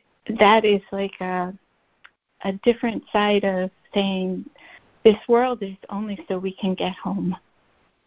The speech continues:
That's what it reminded me of. The second thing that jumped out at me is your holy will establishes everything that happen-, happens to you.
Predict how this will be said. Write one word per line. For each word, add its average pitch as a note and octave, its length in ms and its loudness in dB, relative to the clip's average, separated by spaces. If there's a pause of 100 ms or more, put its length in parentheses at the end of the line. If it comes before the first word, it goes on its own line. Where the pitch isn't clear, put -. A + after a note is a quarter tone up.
(160)
That's G3 220 2
what G3 160 4
it - 100 -2
reminded F#3 480 0
me F#3+ 160 0
of. F#3 160 -4 (920)
The G3+ 160 8
second A3+ 280 4
thing G#3 200 0
that F#3+ 160 -4
jumped G3 300 -4
out F#3+ 240 2
at F#3+ 220 -2
me F#3+ 360 -2
is F3+ 180 -4
your G#3 200 6
holy B3+ 480 0
will G#3 340 0 (480)
establishes G#3+ 680 0 (120)
everything G#3 600 2
that F#3 140 -4
happen-, G#3 340 -4 (540)
happens A3 480 2 (180)
to G3+ 60 2
you. F3 300 -4